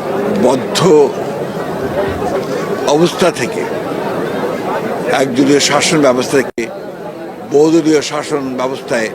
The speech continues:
তিনি নিয়ে এসেছিলেন দেশকে, জাতিকে, এবং দেশের গণতন্ত্রকে উন্মোচিত করেছিলেন,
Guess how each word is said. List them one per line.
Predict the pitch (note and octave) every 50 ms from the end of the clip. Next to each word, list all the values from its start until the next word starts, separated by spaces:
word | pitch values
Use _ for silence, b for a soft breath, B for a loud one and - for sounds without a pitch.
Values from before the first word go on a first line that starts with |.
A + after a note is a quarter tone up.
| - - - - - - - - -
তিনি | - A#2+ A#2 A#2 A2+ A#2+
নিয়ে | B2+ B2+ B2
এসেছিলেন | - - C#3 C3 - D#3 C#3+ C#3 C3+
দেশকে, | B2 C#3+ C#3+ C#3 - - - D#3+ D3+ -
জাতিকে, | - C3 - - D3+ - - - - - - - - - - - - - - - - - - - - - - - - - - - - - - - - -
এবং | - E3 D3+ C#3 C3+
দেশের | B2+ D3 D3 C3 - D#3+ D3 B2+
গণতন্ত্রকে | A#2+ C3 C3 C3 G2 - D3 C#3+ C3 C#3 B2+ - C#3
উন্মোচিত | C3+ A#2+ A#2 A#2+ C3 C3 - E3 D#3 E3+
করেছিলেন, | D3 - D3 D3 C#3+ - E3 D3+ D3+ E3